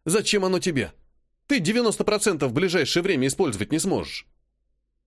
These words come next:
«В хозяйстве, молодой человек, все пригодится»,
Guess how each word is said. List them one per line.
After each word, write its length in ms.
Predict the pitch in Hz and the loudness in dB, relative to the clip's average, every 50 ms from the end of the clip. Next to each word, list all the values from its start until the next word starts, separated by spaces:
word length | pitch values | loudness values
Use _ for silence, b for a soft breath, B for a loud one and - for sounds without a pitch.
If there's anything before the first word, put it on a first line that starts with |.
| _ _ - | _ _ -8
«В 60 | - | -2
хозяйстве, 760 | - 202 185 151 131 156 208 214 151 - - - - - 87 | 0 2 2 2 2 2 0 0 0 -2 -4 -6 -6 -4 -2
молодой 360 | 92 92 92 95 90 85 90 | -2 0 0 0 0 0 -2
человек, 400 | 87 - - 107 95 92 101 101 | -2 -4 -4 -2 -2 -2 -2 -2
все 240 | - - - 277 254 | -4 -2 0 0 0
пригодится», 680 | - - 90 76 73 82 76 85 78 - - - - - | -2 -4 -6 -4 -4 -6 -6 -6 -8 -6 -6 -6 -8 -10